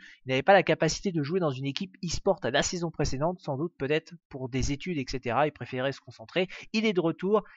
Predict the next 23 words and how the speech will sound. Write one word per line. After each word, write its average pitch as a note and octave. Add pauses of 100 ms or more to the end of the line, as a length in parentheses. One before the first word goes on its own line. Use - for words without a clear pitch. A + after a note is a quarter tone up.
(180)
et E3
je -
peux F3
vous D3
assurer C#3 (240)
qu'il C#3
peut F3+
faire C3
mal. E2 (420)
On G3+
retrouve F#3+ (120)
Jigs, E3 (180)
ancien G3
sub G#3+ (120)
pour D#3+
Team G3
Solomid. D#3+ (280)
On D3+
le D#3
connaît A#3+
un A#3+
petit A3+
peu, F3+